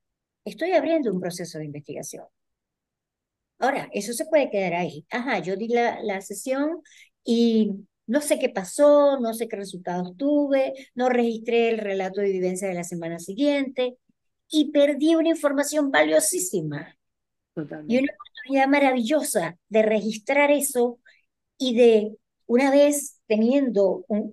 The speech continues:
Speaker 1: año de registro, por ejemplo, sentarme a ver qué hay ahí,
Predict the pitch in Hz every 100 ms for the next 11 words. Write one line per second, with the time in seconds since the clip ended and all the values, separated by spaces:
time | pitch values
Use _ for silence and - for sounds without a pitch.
0 | - 233 254 247 208 208 208 190 269 -
1 | 190 180 233 233 196 170 - 226 - _
2 | _ _ _ _ _ - 381 370 359 277
3 | 269 277 240 233 226 226 254 175 160 -
4 | -